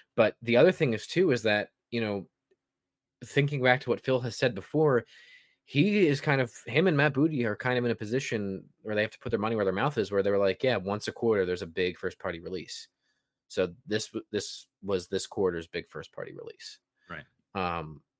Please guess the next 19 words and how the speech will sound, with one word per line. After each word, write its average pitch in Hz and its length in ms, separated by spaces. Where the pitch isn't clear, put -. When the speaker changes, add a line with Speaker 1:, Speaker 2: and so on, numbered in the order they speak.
Speaker 1:
now, 113 220
that's 123 200
not 131 140
saying 104 640
that 92 520
Matt 104 160
Booty 107 220
and 98 100
Phil 107 120
haven't 98 180
been 92 60
doing 92 140
a 90 40
good 87 120
job. 127 240
I 104 60
mean, 95 120
there's 92 160
a, 85 60